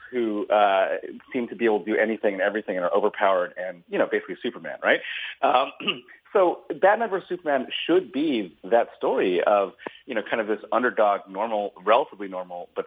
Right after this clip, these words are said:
super, super wealthy human, uh, combating basically an alien, right? But in a way that, uh, shows this deeper strength of purpose that allows you to overcome anything. And, and instead, it, it just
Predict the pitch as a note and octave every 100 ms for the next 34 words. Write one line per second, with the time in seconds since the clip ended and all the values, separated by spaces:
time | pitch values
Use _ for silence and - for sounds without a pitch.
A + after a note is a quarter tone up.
0 | - A#2 F#2+ - F#2+ D#2+ G2 F#2+ F2 C3+
1 | C#3+ F#2 E2 - - - F#2+ G2+ F#2+ F2+
2 | - E2 - - G#2+ A2+ A2 G#2+ G2 -
3 | - _ _ - F#2+ G#2 - C#3+ C#3 A3+
4 | C#3 D#2 - - A2 F3+ - - B2+ B2
5 | C3+ B2+ A#2 B2 A#2 A2 - _ _ A2+
6 | A2+ G#2+ G2+ - B2 A#2+ A#2+ G#2+ - _
7 | _ - - - - - - D3+ D#3+ B2+
8 | - A2+ G#2+ G#2 _ - G2+ - A2+ -
9 | G2 - - G2 F2+ - - - G#2 G2+
10 | G#2 G#2 G2+ G2 G2+ G#2+ D3 C#3+ A2 G#2
11 | G2+ _ - D3 C#3+ D3 C#3 - F3 -
12 | B2+ - A#2 - B2